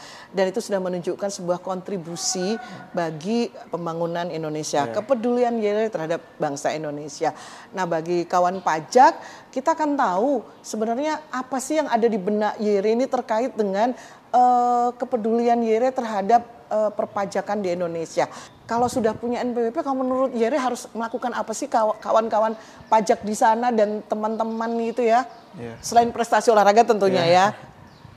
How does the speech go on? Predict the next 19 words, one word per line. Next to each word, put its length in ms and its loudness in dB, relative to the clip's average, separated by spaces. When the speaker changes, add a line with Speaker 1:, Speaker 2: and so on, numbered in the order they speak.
Speaker 2:
Eh, 80 -2
tentunya 400 -4
ya, 80 -2
Miss, 240 -8
ya, 80 -8
kalau 240 -4
yang 160 -4
sudah 240 -4
punya 240 -8
N 80 -10
P 80 -4
W 160 -4
P, 240 -2
jangan 240 -8
lupa 240 -4
untuk 240 -10
kewajibannya 480 -6
melapor 320 -8
pajak. 480 -4